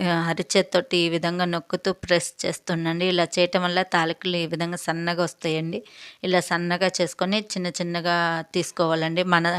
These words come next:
ఇష్టం అండి ఎంత సైజు చేసుకోవాలా, ఏ-, ఎంత లావుగా చేసుకోవాలనేది. కానీ తాలికలు కాస్త సన్నగా ఉంటేనే బాగుంటాయండి, మరీ లావుగా లేకుండా. ఇలా తాలికలు చేసుకున్నాక మధ్యలో పొడిపిండి చల్లుకుంటా ఉండాలండి. ఇలా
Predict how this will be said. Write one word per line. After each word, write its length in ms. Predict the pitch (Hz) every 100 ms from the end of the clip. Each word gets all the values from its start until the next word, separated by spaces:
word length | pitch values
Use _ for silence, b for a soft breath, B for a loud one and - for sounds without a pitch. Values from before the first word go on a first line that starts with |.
| 170
ఇష్టం 320 | 160 - 190
అండి 200 | 180 170
ఎంత 240 | 165 165 156
సైజు 340 | - 165 165 -
చేసుకోవాలా, 760 | 175 165 - - 160 160 160 170
ఏ-, 220 | 165 170 B B B B
ఎంత 200 | 180 175
లావుగా 420 | 180 170 170 170 175
చేసుకోవాలనేది. 920 | 175 165 - 165 165 160 160 156 180 226 196 -
కానీ 280 | 180 180 185 175
తాలికలు 420 | 170 175 196 185
కాస్త 320 | 190 - 175 -
సన్నగా 360 | 175 175 180
ఉంటేనే 340 | 180 190 190 190 170
బాగుంటాయండి, 540 | 165 165 170 160 175
మరీ 260 | 165 160 175
లావుగా 460 | 170 165 170 180 165
లేకుండా. 420 | 160 - 160 165 190 B B B B
ఇలా 180 | 185 180
తాలికలు 400 | 170 175 180 196 185
చేసుకున్నాక 640 | 185 175 185 175 180 175 165
మధ్యలో 320 | 160 185 185 185
పొడిపిండి 580 | 170 180 175 180 180 175
చల్లుకుంటా 600 | 175 165 - 170 165 170
ఉండాలండి. 520 | 165 160 160 160 170
ఇలా 240 | 180 170